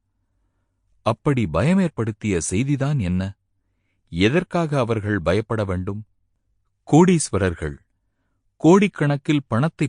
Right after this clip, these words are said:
பதுக்கி வைத்திருக்கும் நிதி நிறுவனங்கள், கருப்பு பணத்தை வெள்ளையாக மாற்றும் மதுபான தொழில் சக்கரவர்த்திகள், போலீஸ் துறையின் உயரதிகாரிகள்,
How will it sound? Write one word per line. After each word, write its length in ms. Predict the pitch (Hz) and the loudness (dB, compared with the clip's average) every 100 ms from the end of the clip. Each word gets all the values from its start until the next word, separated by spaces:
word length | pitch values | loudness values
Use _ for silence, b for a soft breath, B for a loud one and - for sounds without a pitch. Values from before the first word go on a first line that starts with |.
| - | -2
பதுக்கி 300 | 113 160 - 139 | 0 0 -2 -4
வைத்திருக்கும் 640 | 113 - 101 - - 87 | -4 -2 -4 -4 -2 0
நிதி 240 | 87 113 | 0 2
நிறுவனங்கள், 760 | 151 120 85 80 76 73 69 - _ _ _ _ _ | 2 2 0 -4 -6 -8 -14 -16 _ _ _ _ _
கருப்பு 440 | - 156 - 180 - | 2 2 2 -2 0
பணத்தை 460 | 104 110 - 98 | 0 0 -2 -2
வெள்ளையாக 640 | 78 82 131 156 143 131 107 | -2 -2 0 0 0 -2 -2
மாற்றும் 400 | 87 87 110 85 | -2 -4 -4 -2
மதுபான 560 | 73 110 151 151 127 104 | -2 0 0 0 -2 -2
தொழில் 300 | 92 117 147 | -2 -2 -2
சக்கரவர்த்திகள், 720 | - - 90 80 - 80 76 65 _ _ _ _ _ _ _ | -6 -6 -4 -4 -6 -10 -10 -14 _ _ _ _ _ _ _
போலீஸ் 420 | 156 185 175 - | 2 4 2 -2
துறையின் 480 | - 120 120 123 73 | 0 0 0 -2 0
உயரதிகாரிகள், 800 | 101 165 143 104 85 82 73 | 0 0 0 0 -2 -2 -6